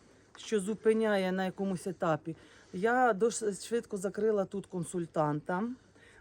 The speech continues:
У мене пішли люди прямо на авторитет. «А, ти тут, значить», вони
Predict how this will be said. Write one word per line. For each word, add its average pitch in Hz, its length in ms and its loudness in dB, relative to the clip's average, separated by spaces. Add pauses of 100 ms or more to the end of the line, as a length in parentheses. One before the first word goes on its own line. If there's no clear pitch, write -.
У 185 60 -8
мене 214 400 2
пішли 202 400 -4
люди 196 300 -2
прямо 190 400 2
на 190 120 0
авторитет. 185 640 0
«А, 190 220 2
ти 269 240 -2
тут, 233 200 -4
значить», 208 460 -2
вони 220 340 4